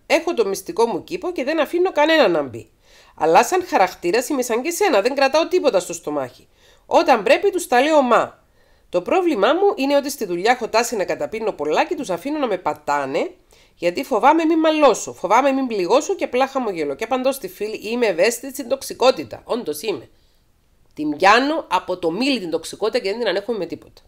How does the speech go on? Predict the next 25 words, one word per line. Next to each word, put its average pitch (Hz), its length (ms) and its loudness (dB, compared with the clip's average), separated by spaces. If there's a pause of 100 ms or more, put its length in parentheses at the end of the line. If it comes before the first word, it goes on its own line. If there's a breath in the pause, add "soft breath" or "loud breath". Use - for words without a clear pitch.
(680 loud breath)
Εσύ 285 280 -2
προφανώς 285 580 0
αναισθητοποιήθηκες 240 1300 0
την - 140 -10
τοξικότητα 185 600 -2
στη 175 200 -4
δουλειά 160 500 2
και 302 100 -8
τα 277 100 0
καταπίνεις. 262 800 0 (420 soft breath)
Αυτό 330 340 -2
πρόσεξε 339 500 -2
το, 165 100 -4
σε 160 140 -6
παρακαλώ, 151 440 -4
αγάπη 139 360 -6
μου. - 160 -16 (440 soft breath)
Λοιπόν, 311 300 0
αυτό 339 400 0
το 415 100 4 (840)
"είσαι 339 300 0
ευαίσθητη" 226 600 2
ή 156 460 -8
"είμαι 330 300 0
ευαίσθητη" 180 760 0